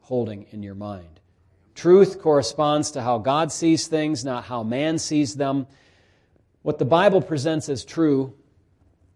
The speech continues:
is true. So we can start with that. Okay, God is true.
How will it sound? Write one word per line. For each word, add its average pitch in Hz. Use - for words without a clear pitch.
is 117
true. 123
So -
we 139
can 131
start -
with 139
that. 117
Okay, 117
God 165
is 143
true. 135